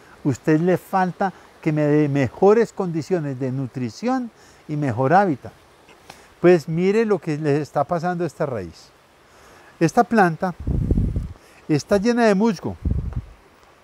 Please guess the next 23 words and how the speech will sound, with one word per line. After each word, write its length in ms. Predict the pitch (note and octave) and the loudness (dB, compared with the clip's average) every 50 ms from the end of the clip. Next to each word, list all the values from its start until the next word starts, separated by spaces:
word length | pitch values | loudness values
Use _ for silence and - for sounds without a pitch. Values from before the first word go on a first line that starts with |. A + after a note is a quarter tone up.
| _ _ _ _ - | _ _ _ _ -12
Aquí 200 | C3+ C3 - F#3 | -12 -4 -2 0
está 220 | F3 - - A3 | 0 2 2 4
llena 220 | G#3 A3+ A3+ A3 G#3+ | 4 4 4 4 4
de 100 | G3+ F#3 | 4 2
musgo. 400 | G3 A3 G#3 D#3 C3+ G#2+ F#2 - - - - - - - - - - - - - - _ _ _ - - - _ _ - - - _ _ _ | 2 0 0 -2 -4 -8 -8 -6 -6 -6 -4 -4 -4 -4 -4 -6 -10 -14 -18 -20 -20 _ _ _ -20 -20 -20 _ _ -20 -20 -20 _ _ _
Y 100 | E3 D#3 | -2 0
los 280 | C#3+ D3+ D#3 C#3+ A#2+ A#2+ | 2 4 2 2 2 0
musgos 480 | D#3 F3+ G#3 G#3+ F#3 E3 E3+ G#3 F3+ | 0 2 2 2 0 0 0 -2 -2
para 260 | - - F3+ D#3+ D3+ D3 | 0 -2 -2 -2 -2 -2
las 160 | D3 C3+ B2+ | -4 -6 -6
orquídeas, 580 | C#3+ B2+ - - G#3 G#3+ G3 D#3+ C3 A#2 - - - - - - - | -6 -6 -6 -6 -6 -4 -4 -4 -6 -6 -10 -14 -20 -20 -20 -14 -8
para 140 | - E3 D#3 | -6 -4 -4
las 180 | D3+ B2 - | -4 -4 -6
catleyas, 480 | - - C3 - - G3 G3+ F#3+ D#3 D3+ | -8 -10 -10 -6 -2 -2 -2 -2 -2 -4
por 160 | - - D#3+ | -4 -2 0
ejemplo, 340 | D3+ E3 G3+ F3 - C#3+ A#2+ - - - - - - | 0 0 0 -2 -4 -6 -8 -10 -12 -20 -16 -8 -4
no 180 | C3+ C3 C3+ C3+ | -2 0 0 0
es 160 | B2 G#2+ A2 | -2 -2 -4
bueno. 220 | A#2+ G#2+ F#2 F2+ - - - - - - - - - - - - - - - - _ _ - - - - - - - - - - | -6 -6 -6 -8 -12 -18 -20 -20 -20 -20 -20 -20 -20 -20 -20 -20 -20 -20 -20 -20 _ _ -20 -20 -20 -20 -20 -20 -20 -20 -20 -6
Entonces 240 | - - C#3 C3 - | -2 0 2 2 2
aquí 300 | D#3+ - - - D3 C#3+ | 0 0 2 2 2 4
las 200 | D#3+ E3 E3 D#3+ | 4 2 2 0
raíces 640 | D#3 C#3+ A#2+ C3 E3+ F#3 D#3 - - A#2 G#2 - | 0 -2 0 0 0 0 -2 -4 -6 -10 -10 -12